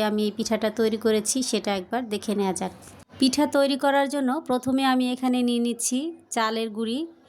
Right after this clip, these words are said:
এটা বাসায় তৈরি করেছি সেই চালের গুঁড়ি, আপনারা চাইলে কেনা চালের গুঁড়ি দিয়েও তৈরি করে নিতে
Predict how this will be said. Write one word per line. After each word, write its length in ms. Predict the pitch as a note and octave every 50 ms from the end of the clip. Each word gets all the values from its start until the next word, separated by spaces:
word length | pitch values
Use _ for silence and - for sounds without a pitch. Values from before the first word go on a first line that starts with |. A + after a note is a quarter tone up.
| _ _ - - - - - - - - - - - - A3
এটা 160 | G#3+ B3 A#3+ A3 A3
বাসায় 320 | A3+ A3+ A3 - B3+ B3 A#3+ -
তৈরি 200 | A#3+ A#3+ B3 A#3+ A#3
করেছি 320 | B3 A#3+ A#3+ A#3 A#3 - B3+ B3 -
সেই 180 | - A#3 A3 G#3+ A3
চালের 260 | A#3 A3 A3+ A3 A3 A3
গুঁড়ি, 140 | A3 A#3 A#3+ C4 B3 G#3+
আপনারা 240 | - A3+ A3 A3 G#3+ -
চাইলে 220 | A#3 A3+ G#3+ G#3+ B3 B3+ -
কেনা 220 | A#3+ A3 A3 A3+ A3 -
চালের 240 | A#3 A3 A3 A3 A3 G#3
গুঁড়ি 140 | A3 A3+ G#3+ G#3+
দিয়েও 140 | A3+ B3 C#4 C4 B3+ - A3+
তৈরি 180 | G#3+ G#3 G#3+ G3+
করে 140 | A#3 G#3+ G#3+ G#3+ G#3
নিতে 180 | G#3+ G#3 A#3+